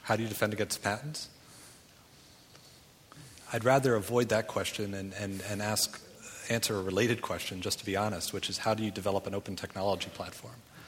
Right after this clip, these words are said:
And you develop an open technology platform, so far as I can figure, by doing two things. One, you build a community,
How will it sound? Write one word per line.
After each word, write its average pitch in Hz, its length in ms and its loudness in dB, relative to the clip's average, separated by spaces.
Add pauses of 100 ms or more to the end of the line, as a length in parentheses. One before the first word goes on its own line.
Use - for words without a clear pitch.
(320)
And 104 100 -4
you 104 60 0
develop 123 320 4
an 120 80 2
open 110 180 0
technology 113 480 2
platform, 95 480 0
so - 120 0
far 110 160 0
as 98 100 0
I 98 80 0
can 98 120 -8
figure, 101 320 -2
by 92 140 -2
doing 92 220 -4
two - 160 -2
things. - 400 -8 (420)
One, 117 240 2
you 107 80 -2
build 107 200 2
a - 20 -2
community, 107 560 -4